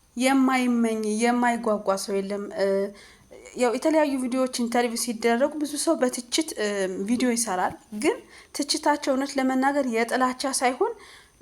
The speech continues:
ካላቸው ፍቅርና አንድነት መተሳሰብ የተነሳ ተለያይቶ መኖሩ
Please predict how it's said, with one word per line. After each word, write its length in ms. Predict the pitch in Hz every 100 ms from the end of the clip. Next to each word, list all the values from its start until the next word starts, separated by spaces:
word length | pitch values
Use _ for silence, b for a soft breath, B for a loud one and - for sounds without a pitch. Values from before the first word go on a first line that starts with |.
| -
ካላቸው 640 | 277 285 302 302 302 285
ፍቅርና 520 | 262 240 247 240 233 214 190 - -
አንድነት 520 | 220 233 214 208 196
መተሳሰብ 560 | 220 214 214 220 214 214
የተነሳ 440 | 208 214 208 220 - 415 B B B
ተለያይቶ 420 | 320 294 302 294 285
መኖሩ 320 | 262 254 247